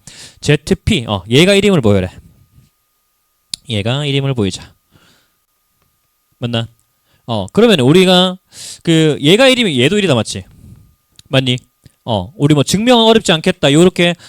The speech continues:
원의 중심으로 쭉 그은 다음에 그럼 얘가 요 길이 같고요. 맞지? 그 다음 반지름 같고요. 그럼 네가 뭐다? 알에이치 에스 합동이에요. 그래서 요 길이도 같아요. 라고 얘기하면 될 거라고. 어쨌든 네가 일인 걸 알고 있고요.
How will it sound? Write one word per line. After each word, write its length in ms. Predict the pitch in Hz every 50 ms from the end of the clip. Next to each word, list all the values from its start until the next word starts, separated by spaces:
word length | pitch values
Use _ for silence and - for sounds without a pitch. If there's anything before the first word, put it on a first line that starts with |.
| - _ _
원의 220 | 147 175 208 208
중심으로 440 | 196 196 190 190 - 202 190 185 180
쭉 400 | - - - 220 220 220 208 _
그은 300 | - 180 190 202 180 147
다음에 260 | 127 131 143 143 127 110
그럼 160 | - 160 139
얘가 400 | 120 127 135 147 147 147 151 147 _ - - - - - _ -
요 180 | 139 151 175
길이 200 | 190 202 233 220
같고요. 560 | 156 147 135 - _ - 135 107 92 - _ _ _ _ _ _ _
맞지? 320 | 110 104 - 113 139 160 _ _ _
그 80 | _ 139
다음 100 | 135 127
반지름 460 | - 127 117 123 127 143 156 175 165
같고요. 480 | - - 127 - - 127 107 90 - _ _ _ _ _ _ _ _ _
그럼 140 | _ - 139
네가 180 | 139 143 151
뭐다? 320 | 143 123 120 120 107 104 120
알에이치 560 | 139 165 180 202 208 - - - - 185 -
에스 440 | - 202 185 - - - 175 165 151
합동이에요. 520 | 143 143 185 - - 170 170 156 147 131
그래서 340 | 123 123 120 117 147 196 214 - - - - _ _ -
요 160 | 147 147 151 160
길이도 160 | 165 160 143
같아요. 320 | - - - - - 117 98 - _ _ _
라고 220 | - 113 110 110
얘기하면 200 | 110 110 120 113
될 120 | 104 101 98
거라고. 380 | _ - 104 98 90 87 90 _ - - - -
어쨌든 300 | 170 180 - 233 254 214
네가 200 | 175 190 196 220
일인 180 | 208 220 226
걸 100 | 220 190
알고 300 | 131 113 120 131 135 156
있고요. 340 | 160 165 _ - 113 104 95